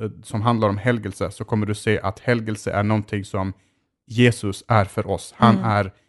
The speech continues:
Speaker 1: min helgelse.
Speaker 2: Precis.
Speaker 1: Eh, och, eh, och så vidare och så vidare. Men man vill säkerställa att folk, att folk inte blir för slappa och därför så dyker då den här frågan upp.
Speaker 2: Mm. Men jag tänker på en sak att,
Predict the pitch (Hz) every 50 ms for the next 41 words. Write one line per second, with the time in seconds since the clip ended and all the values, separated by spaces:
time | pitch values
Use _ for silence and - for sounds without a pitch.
0 | _ _ _ 117 113 117 113 107 98 92 120 113 110 95 87 85 - - 71 -
1 | 202 - 208 190 180 190 - - - _ _ - 104 101 98 98 95 92 90 -
2 | _ - 117 107 101 - _ _ - 113 107 107 101 98 - - - 131 113 -
3 | 123 117 110 104 107 104 104 - - 110 104 101 101 98 98 - _ _ _ _
4 | _ - 117 117 117 120 - - 120 117 120 113 120 131 120 - - - 135 131
5 | - 131 120 - - 110 101 101 101 101 101 101 - _ _ _ _ _ _ -
6 | 107 104 - _ _ _ _ _ _ _ _ _ _ _ - 131 117 113 110 107
7 | - - _ _ _ - 123 - - 117 117 - - 131 120 110 - 127 - -
8 | 110 - 120 117 104 120 113 101 - - 107 - - 113 101 - - 98 - -
9 | - 117 110 113 113 107 - - 107 - 104 101 113 107 101 - 104 101 95 92
10 | 95 95 101 95 - - 101 98 95 90 92 - 214 208 185 185 196 208 _ _
11 | _ _ - _ _ _ - 240 247 247 247 285 277 262 269 254 262 269 254 247
12 | 247 220 - 226 233 226 - - 233 233 233 - 214 - - 202 202 - _ -
13 | -